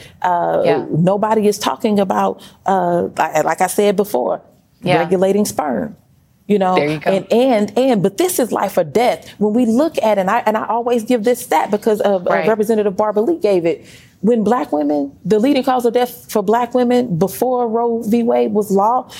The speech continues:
Speaker 1: was
Speaker 2: Yeah.
Speaker 1: the sepsis that comes along with, came along with the safe, uh, unsafe abortions.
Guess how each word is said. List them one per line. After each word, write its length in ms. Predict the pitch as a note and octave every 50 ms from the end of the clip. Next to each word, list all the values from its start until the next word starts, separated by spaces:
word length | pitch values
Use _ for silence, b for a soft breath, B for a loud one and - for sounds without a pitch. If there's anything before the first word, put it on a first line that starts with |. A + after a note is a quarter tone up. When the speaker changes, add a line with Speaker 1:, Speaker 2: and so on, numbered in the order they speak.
| B B
Speaker 1:
was 160 | G#3+ A3 F#3
Speaker 2:
Yeah. 140 | F3+ G3 F#3
Speaker 1:
the 140 | E3+ F3
sepsis 280 | A3+ A3+ - - C4+ B3
that 140 | B3 A3 A3
comes 260 | - A#3+ A#3 A#3 G#3+
along 320 | A3+ A3 A3 A3+ A#3 A3+
with, 380 | G#3+ A#3 A#3 A3 A3 - G#3+ -
came 160 | - B3+ A#3 A3
along 240 | A3+ A#3+ A3+ G#3+
with 160 | G3+ A3 G#3 -
the 200 | G#3+ G#3 G3+ G3+ B B B
safe, 400 | - - - B3 A#3+ A#3 A#3 - -
uh, 220 | - A#3+ - G#3+ G3 -
unsafe 360 | A3+ A#3+ A#3 A#3+ A3+ A3 -
abortions. 580 | G3+ G3 A#3 C#4 C#4 - - C4+ C4 C4 -